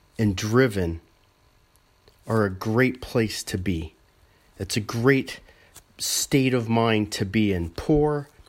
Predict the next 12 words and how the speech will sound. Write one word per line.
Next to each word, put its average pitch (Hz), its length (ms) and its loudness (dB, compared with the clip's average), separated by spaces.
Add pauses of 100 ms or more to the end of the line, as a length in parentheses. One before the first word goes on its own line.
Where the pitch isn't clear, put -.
(160)
hungry, 127 640 2
and 113 120 2
driven. 104 460 0
Well, 160 140 2
what 226 220 0
do 254 120 2
I 175 140 2
mean? 101 320 -2 (840)
Look, - 360 0 (680)
it 226 140 0
doesn't 180 320 2
matter 117 580 2